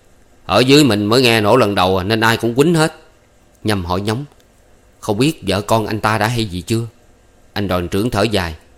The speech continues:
"Để lát nữa tôi ghé cho gia đình nó hay. Tội nghiệp con vợ nó lại có bầu. Thằng kỹ lưỡng lắm mà,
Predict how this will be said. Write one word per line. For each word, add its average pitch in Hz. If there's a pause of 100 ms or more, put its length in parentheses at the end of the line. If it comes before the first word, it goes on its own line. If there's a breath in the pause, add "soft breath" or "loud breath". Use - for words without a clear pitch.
(760)
"Để 95
lát 127
nữa 110
tôi 120
ghé 123
cho 123
gia 107
đình 98
nó 113
hay. 107 (520)
Tội 101
nghiệp 98
con 107
vợ 98
nó 127
lại 104
có 127
bầu. 92 (460)
Thằng 101
kỹ 107
lưỡng 135
lắm 151
mà, 107